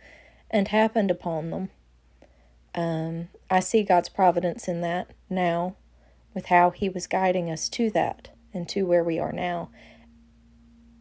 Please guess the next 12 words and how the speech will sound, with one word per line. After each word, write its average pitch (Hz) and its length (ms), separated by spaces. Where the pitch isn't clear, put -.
And 180 180
we 185 140
are 170 240
so 214 420
grateful - 640
for - 160
that. - 380
But 190 340
we 220 220
hope 220 480
that 202 760
our 190 560